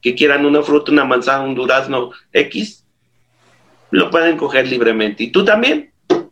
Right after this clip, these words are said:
Speaker 2: Bueno.
Speaker 1: Interesante, ¿no? <laughs> Y un buen día, este, se dio la situación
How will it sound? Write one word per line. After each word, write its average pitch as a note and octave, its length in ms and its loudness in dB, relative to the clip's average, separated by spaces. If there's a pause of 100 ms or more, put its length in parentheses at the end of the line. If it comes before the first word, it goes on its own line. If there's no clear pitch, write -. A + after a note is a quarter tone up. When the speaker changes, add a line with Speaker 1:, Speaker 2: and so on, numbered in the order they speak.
(2250)
Speaker 2:
Bueno. C3 220 -2
Speaker 1:
Interesante, C3+ 680 0
¿no? A2 180 -2
<laughs> - 140 -10 (1600)
Y F3 140 2
un A3+ 80 0
buen A3+ 200 4
día, F#3+ 300 2
este, C#3 720 0
se D3+ 200 2
dio E3 120 6
la F3+ 140 4
situación D#3 720 0